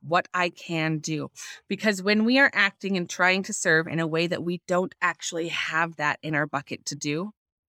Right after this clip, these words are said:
we end up resentful. We end up feeling that, like,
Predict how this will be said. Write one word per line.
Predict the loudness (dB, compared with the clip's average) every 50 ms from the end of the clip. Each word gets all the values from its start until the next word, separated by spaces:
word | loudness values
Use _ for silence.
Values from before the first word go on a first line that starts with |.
| _ _ _ _
we | -4 -4 -4 -2
end | -2 0 0 2 2
up | 0 0 0
resentful. | -4 -4 -2 -2 -4 -4 -6 -8 -12 -12 -12 -12 -12 -14 _ _ _ _ _ _ _ _ _ _
We | -8 -6 -6 -4 -2
end | 0 2 2 4 4
up | 2 0 0
feeling | -4 -4 -2 0 2 2 2 2
that, | 2 2 0 0 -2 -6
like, | -6 -4 -4 -4 -6 -8 -16